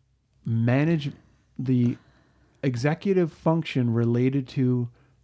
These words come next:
making creative works that has to do with things you notice that, that work well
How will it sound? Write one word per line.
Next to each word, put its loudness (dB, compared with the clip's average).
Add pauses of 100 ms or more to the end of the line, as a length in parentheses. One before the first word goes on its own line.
making 0
creative -2
works -12 (1000)
that 0
has -2
to -6
do 2
with 0 (720)
things -2
you 2
notice 0
that, -2 (220)
that -2
work -2
well -2